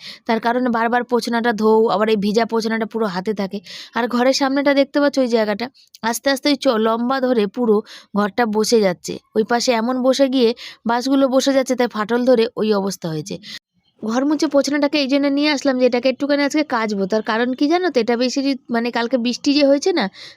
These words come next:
বৃষ্টির জল এটা কেমন একটা চিপচিপানি ব্যাপার হয়েছে। ওই চিপচিপানি ব্যাপার থাকলে ভাল লাগে না।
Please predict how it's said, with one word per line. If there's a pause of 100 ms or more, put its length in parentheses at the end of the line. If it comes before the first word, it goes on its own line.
বৃষ্টির
জল
এটা
কেমন
একটা
চিপচিপানি
ব্যাপার
হয়েছে।
ওই
চিপচিপানি
ব্যাপার
থাকলে
ভাল
লাগে
না।